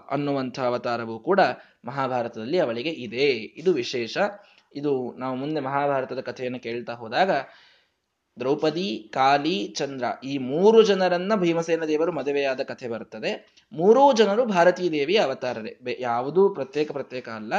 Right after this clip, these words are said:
ಮೂರೂ ಕೂಡ ಭಾರತೀಯ ಅವತಾರಗಳು. ಬೇರೆ ಬೇರೆ ರಾಜರ ಮಕ್ಕಳಾಗಿ ಭಾರತೀ ದೇವಿ ಹುಟ್ಟಿರ್ತಾಳೆ ರಾಜಕುಮಾರಿಯಾಗಿ. ಎಲ್ಲರನ್ನ ಭೀಮಸೇನ ದೇವರೇ ವರಿಸ್ತಾರೆ. ಅಂತೂ ಈ ಮೂರು ರೂಪಗಳನ್ನ ಮಹಾಭಾರತದಲ್ಲಿ ಏನೇ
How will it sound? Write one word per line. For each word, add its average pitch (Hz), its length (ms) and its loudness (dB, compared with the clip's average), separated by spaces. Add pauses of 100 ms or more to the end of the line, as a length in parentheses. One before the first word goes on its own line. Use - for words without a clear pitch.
(460)
ಮೂರೂ 180 440 4
ಕೂಡ 277 240 4
ಭಾರತೀಯ 170 420 4
ಅವತಾರಗಳು. 117 840 -6 (880)
ಬೇರೆ 139 260 -2
ಬೇರೆ 131 260 -2
ರಾಜರ 120 360 -4
ಮಕ್ಕಳಾಗಿ 139 760 -2 (300)
ಭಾರತೀ 143 360 -2
ದೇವಿ 135 200 -2
ಹುಟ್ಟಿರ್ತಾಳೆ 127 580 -6
ರಾಜಕುಮಾರಿಯಾಗಿ. 120 840 -6
ಎಲ್ಲರನ್ನ 196 640 0
ಭೀಮಸೇನ 151 440 -2
ದೇವರೇ 127 260 -4
ವರಿಸ್ತಾರೆ. 127 540 -6 (500)
ಅಂತೂ 190 460 2 (520)
ಈ 156 360 2
ಮೂರು 220 440 8
ರೂಪಗಳನ್ನ 156 600 2
ಮಹಾಭಾರತದಲ್ಲಿ 156 840 0
ಏನೇ 113 180 -4